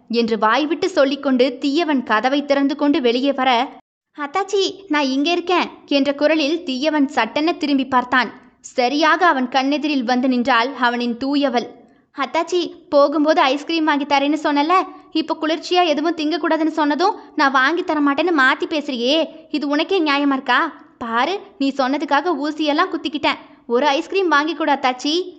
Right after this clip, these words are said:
என்று தேவகி கன்னத்தை பிடித்து கொஞ்சிக் கொண்டு நின்றாள் அவனின் மைனர் மனைவி. உதட்டை வளைத்து சிரித்த தீயவன் பலராமை பார்த்து கண்களை மேலும் கீழும் ஆட்டி, "எப்படி, ஆளு கிடைச்சிருச்சா?"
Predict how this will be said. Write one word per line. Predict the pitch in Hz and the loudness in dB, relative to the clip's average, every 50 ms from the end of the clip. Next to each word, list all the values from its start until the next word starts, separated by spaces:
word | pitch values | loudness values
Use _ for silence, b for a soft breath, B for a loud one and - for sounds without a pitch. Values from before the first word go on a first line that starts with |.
| - - _ _ | -20 -20 _ _
என்று | - 240 269 262 247 240 | -6 -4 -2 -2 -2 -4
தேவகி | 208 254 269 294 349 349 381 330 302 | -4 -2 0 0 2 2 0 0 -2
கன்னத்தை | - - 247 247 277 294 294 320 277 294 | -2 -2 -2 0 0 0 0 -2 -2 -2
பிடித்து | - 262 254 285 285 311 - | -2 -4 -4 -4 -4 -6 -4
கொஞ்சிக் | - 247 233 247 262 311 311 | -2 0 0 0 0 0 0
கொண்டு | - 311 294 320 | 0 0 0 2
நின்றாள் | 294 277 247 226 269 262 - 392 - B B B B | 2 2 0 2 0 0 0 -2 -6 B B B B
அவனின் | B 277 262 254 247 247 247 262 330 339 | B 0 0 0 0 0 0 0 2 2
மைனர் | 294 - 226 240 269 294 311 294 269 | 2 2 2 2 2 2 2 2 2
மனைவி. | 254 247 247 262 254 254 - - B B B B B B | 2 2 0 0 -2 -4 -8 -10 B B B B B B
உதட்டை | 220 226 208 262 254 277 269 247 214 | -6 -2 -2 0 0 0 0 0 2
வளைத்து | 233 240 262 294 285 330 302 | 0 0 0 0 -2 -2 -4
சிரித்த | 302 294 285 277 285 285 277 285 | -2 -2 -2 -2 0 -2 -2 -2
தீயவன் | 277 269 254 311 302 269 262 269 330 359 339 240 | -2 -4 -2 -2 0 0 0 0 0 0 2 2
பலராமை | 240 262 311 349 330 320 294 285 254 - | 2 2 2 0 0 0 0 0 0 0
பார்த்து | - 240 - 339 - 320 - | 0 0 0 -2 -4 -8 -4
கண்களை | - 269 247 262 285 294 311 302 262 | -2 -2 -2 0 0 0 0 0 0
மேலும் | 226 220 214 220 240 277 311 302 285 | -2 0 0 2 2 2 4 2 2
கீழும் | 294 294 302 294 302 269 | 2 0 2 2 2 2
ஆட்டி, | 262 254 262 - 294 247 254 302 - - - - - _ _ _ - | 2 0 0 -2 -4 -4 -4 -6 -8 -10 -16 -20 -20 _ _ _ -6
"எப்படி, | 208 226 233 233 240 302 262 226 190 - - - - - | -2 0 0 0 0 0 0 -2 -2 -4 -10 -16 -10 -4
ஆளு | 220 220 240 269 269 262 | 0 2 2 2 2 2
கிடைச்சிருச்சா?" | - 240 226 247 - 247 226 226 240 220 | 0 0 -2 0 -2 -4 -4 0 2 2